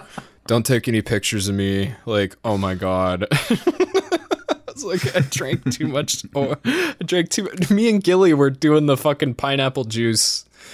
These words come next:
Speaker 2: and cherry vodka all night. I had too much pineapple juice. Too much sugar, man.
Speaker 1: Yeah, too much sugar. You, you gotta do it neat. That's the only way to get through cons.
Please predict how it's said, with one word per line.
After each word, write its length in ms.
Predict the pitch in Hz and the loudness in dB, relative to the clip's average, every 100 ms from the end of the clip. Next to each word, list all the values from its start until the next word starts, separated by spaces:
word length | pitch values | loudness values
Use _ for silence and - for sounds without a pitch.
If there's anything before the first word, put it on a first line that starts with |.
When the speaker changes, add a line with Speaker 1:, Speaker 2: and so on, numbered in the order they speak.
| - - | -20 -10
Speaker 2:
and 180 | 139 127 | -4 -2
cherry 360 | - 143 123 120 | 0 2 4 4
vodka 500 | 113 104 110 - 107 | 2 0 0 -2 -2
all 240 | 82 98 | 0 0
night. 320 | 98 92 92 - | 0 -2 -4 -8
I 120 | 160 127 | -8 -6
had 160 | 123 | -4
too 140 | - 127 | -4 -4
much 200 | 123 - | -4 -6
pineapple 520 | - 104 104 101 101 | -4 -2 -2 -4 -6
juice. 520 | 95 92 90 95 - - _ _ _ _ _ _ _ _ - - - | -8 -8 -6 -6 -8 -12 _ _ _ _ _ _ _ _ -20 -20 -10
Too 80 | 123 | -4
much 140 | 123 | -2
sugar, 300 | - 123 120 | -2 -2 -4
man. 300 | 98 90 92 - _ | -4 -4 -6 -10 _
Speaker 1:
Yeah, 280 | - 110 101 - 120 | -2 -2 -2 -4 -2
too 120 | - | 0
much 160 | 147 151 | 2 2
sugar. 240 | 151 127 | 2 2
You, 160 | 117 127 | 2 2
you 300 | 123 123 120 | 0 0 0
gotta 260 | 131 156 | 0 2
do 160 | 170 165 | 2 0
it 80 | 95 | 0
neat. 380 | 92 95 85 - - _ | -2 -2 -4 -10 -20 _
That's 200 | 107 - | -4 -2
the 120 | 127 | -4
only 240 | - 123 127 | 2 4 6
way 140 | 120 | 4
to 80 | 110 | 4
get 180 | 104 - | 0 0
through 180 | 95 85 | -4 -4
cons. 560 | 90 85 82 82 - | -2 -2 -4 -6 -8